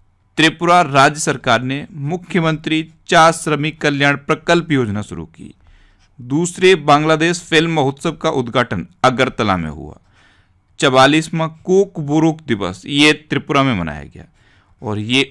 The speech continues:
उन्नीस जनवरी को मनाया जाता है। प्रधानमंत्री मोदी ने बांग्लादेश और त्रिपुरा के बीच नए हाईवे को मंजूरी दी है और सदियों पुरानी केर पूजा त्रिपुरा में फिर से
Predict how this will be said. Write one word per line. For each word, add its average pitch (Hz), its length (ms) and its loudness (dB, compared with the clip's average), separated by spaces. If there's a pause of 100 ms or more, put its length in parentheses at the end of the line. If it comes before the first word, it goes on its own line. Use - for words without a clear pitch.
उन्नीस 143 440 2
जनवरी 90 360 -4
को 80 120 -16
मनाया 73 200 -12
जाता - 300 -20
है। 117 120 -20 (680)
प्रधानमंत्री 156 720 0
मोदी 151 380 0
ने 156 160 2
बांग्लादेश 151 680 2
और 151 160 -2 (160)
त्रिपुरा 160 340 0
के 156 180 -4
बीच 127 360 -4
नए 135 460 4
हाईवे 135 440 2
को 143 160 -6
मंजूरी 82 400 -6
दी 73 180 -18
है 76 140 -20 (540)
और 117 160 -8
सदियों 147 560 -2
पुरानी 147 440 0
केर 165 640 2
पूजा 110 380 -6 (800)
त्रिपुरा 160 460 2
में 147 300 -4 (180)
फिर 175 220 2
से 147 280 -4